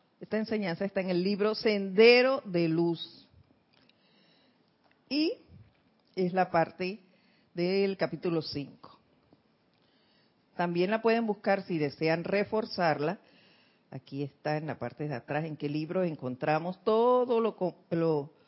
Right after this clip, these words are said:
que formó el capítulo cinco. Di-, eh, lo encontramos en Misterio Develado, en Instrucción de un Maestro Ascendido, en Pláticas del Yo Soy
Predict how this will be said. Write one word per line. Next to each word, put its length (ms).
que 140
formó 680
el 120
capítulo 480
cinco. 500
Di-, 280
eh, 380
lo 80
encontramos 520
en 80
Misterio 420
Develado, 680
en 160
Instrucción 640
de 160
un 140
Maestro 340
Ascendido, 720
en 140
Pláticas 580
del 220
Yo 140
Soy 500